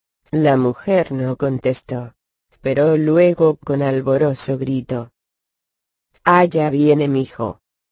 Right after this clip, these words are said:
Alista el burro". Pobrecito. Bendito sea Dios.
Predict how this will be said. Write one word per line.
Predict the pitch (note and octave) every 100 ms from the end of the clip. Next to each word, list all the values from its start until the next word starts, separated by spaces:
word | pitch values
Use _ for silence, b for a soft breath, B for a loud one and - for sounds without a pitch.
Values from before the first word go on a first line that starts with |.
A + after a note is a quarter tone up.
| _
Alista | C#3+ D3 C3 A#2+ - A#2 A2+
el | D3+ C#3+
burro". | C#3 C#3+ C3+ C3 A#2 _ _ _ _ _ _ _ _ _ _ _
Pobrecito. | C#3+ D3+ D3 - F3 D3+ A#2+ - _ _ _ _ _ _ _ _ _ _ -
Bendito | D3+ C#3 D3 D3 - D3
sea | - D#3+ D#3
Dios. | C#3 C3+ B2 A#2+ -